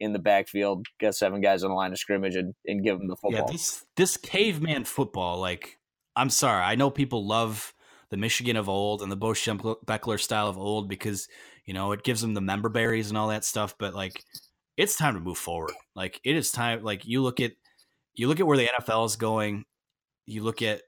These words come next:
Speaker 2: well, the N F L has had to adjust because of what they're getting from college, but you look at, you know, the, the Baker
Speaker 1: Mm-hmm.
Speaker 2: Mayfields of the world, the, um, the Lamar Jacksons of the world. Obviously, like, Michigan, the guys that they're bringing in to play quarterback are actually pretty, you know, they're, they're not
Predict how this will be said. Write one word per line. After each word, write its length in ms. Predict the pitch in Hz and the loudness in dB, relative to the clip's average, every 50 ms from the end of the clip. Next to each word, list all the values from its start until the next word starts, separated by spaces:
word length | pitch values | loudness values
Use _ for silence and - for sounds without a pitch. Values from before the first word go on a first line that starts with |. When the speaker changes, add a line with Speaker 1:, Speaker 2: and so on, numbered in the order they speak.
| _ - | _ -6
Speaker 2:
well, 100 | 117 113 | -2 2
the 80 | 123 | 4
N 100 | 156 214 | 4 4
F 100 | 208 - | 4 4
L 100 | 156 160 | 4 4
has 120 | 139 113 - | 4 4 2
had 140 | 135 117 113 | 0 0 0
to 80 | 104 | -2
adjust 360 | 95 92 - 113 107 104 - | -2 -2 -2 -2 -2 -2 -4
because 320 | - 98 - - 123 110 117 | -8 -8 -6 -4 -2 -2 -2
of 100 | 104 95 | -2 -4
what 180 | 101 107 - | -4 -6 -6
they're 100 | - 98 | -6 -8
getting 340 | 87 87 - 92 104 110 113 | -8 -6 -6 -6 -4 -4 -6
from 180 | - - 123 117 | -4 -6 -6 -4
college, 560 | - 127 123 127 131 131 131 127 - - - _ _ _ _ _ _ - | 0 2 4 4 4 4 2 0 -2 -6 -12 _ _ _ _ _ _ -8
but 140 | 110 - 147 | -4 -2 0
you 80 | 156 | 2
look 160 | 175 175 180 | 2 2 2
at, 180 | 165 143 127 - - _ _ | 0 0 0 -2 -8 _ _
you 80 | - 110 | -10 -8
know, 100 | 107 101 98 | -8 -8 -10
the, 200 | 101 95 90 - - | -12 -14 -14 -14 -14
the 100 | - 92 | -14 -10
Baker 320 | - - 117 127 120 117 101 | -4 -2 -2 -2 0 0 -2
Speaker 1:
Mm-hmm. 60 | 98 | 0
Speaker 2:
Mayfields 480 | 104 107 101 - 107 98 92 87 - | -2 -2 -4 -4 -6 -6 -6 -6 -8
of 60 | 92 90 | -10 -10
the 80 | 87 | -10
world, 400 | 82 87 90 87 87 82 82 - _ - | -10 -10 -10 -10 -10 -10 -12 -14 _ -12
the, 400 | 104 98 98 98 95 92 92 92 - _ _ _ _ _ _ _ _ _ _ - | -10 -8 -6 -6 -6 -6 -8 -10 -14 _ _ _ _ _ _ _ _ _ _ -16
um, 400 | 85 85 87 - 69 - - - _ _ _ | -14 -14 -14 -14 -16 -18 -20 -20 _ _ _
the 60 | - 98 | -6 -4
Lamar 260 | 101 104 120 123 123 | -2 2 2 2 2
Jacksons 540 | 107 - 107 104 110 110 - - 101 92 95 | 0 0 -2 -2 -2 -2 -4 -6 -6 -8 -8
of 40 | |
the 80 | 92 85 | -8 -10
world. 300 | 92 92 90 87 87 87 - - | -10 -10 -10 -12 -12 -10 -4 0
Obviously, 420 | 113 127 131 131 113 - 131 120 | 0 2 2 0 0 0 0 0
like, 220 | 110 101 95 - | 0 -2 -2 -2
Michigan, 540 | 107 131 135 - 156 151 151 135 123 113 107 | -2 0 0 0 0 0 0 2 0 0 -2
the 80 | 113 104 | -4 -2
guys 320 | - 107 113 135 139 131 | 0 2 2 2 2 0
that 100 | 127 104 | -2 -2
they're 120 | - 113 101 | -4 -4 -4
bringing 360 | 95 - 107 117 117 107 110 | -4 -4 -4 -2 -2 -2 -2
in 80 | 113 | -4
to 60 | 101 92 | -4 -6
play 180 | - 107 101 | -6 -6 -6
quarterback 540 | 98 - - 107 101 98 92 95 87 90 - | -6 -6 -6 -6 -6 -6 -6 -8 -8 -10 -10
are 120 | 104 104 107 | -8 -2 0
actually 340 | 156 233 233 - - 101 - _ - | 0 0 0 -2 -6 -8 -10 _ -4
pretty, 360 | - 156 151 139 104 95 - _ _ _ _ _ _ _ _ _ _ | -2 0 0 0 0 -4 -8 _ _ _ _ _ _ _ _ _ _
you 80 | - 95 | -8 -8
know, 220 | 87 85 87 - _ _ _ - | -6 -6 -8 -10 _ _ _ -18
they're, 300 | 110 107 120 127 120 107 | -8 -2 0 2 2 0
they're 180 | 98 104 117 | 0 -2 0
not 220 | 131 180 185 - | 2 2 2 0